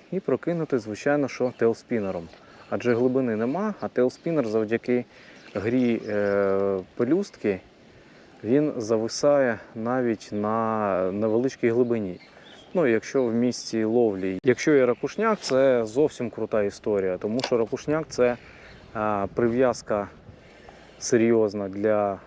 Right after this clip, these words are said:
того, щоб стояв окунець. Він там харчується,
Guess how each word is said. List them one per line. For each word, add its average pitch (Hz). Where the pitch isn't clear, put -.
того, 110
щоб -
стояв 107
окунець. 170
Він 110
там 107
харчується, 104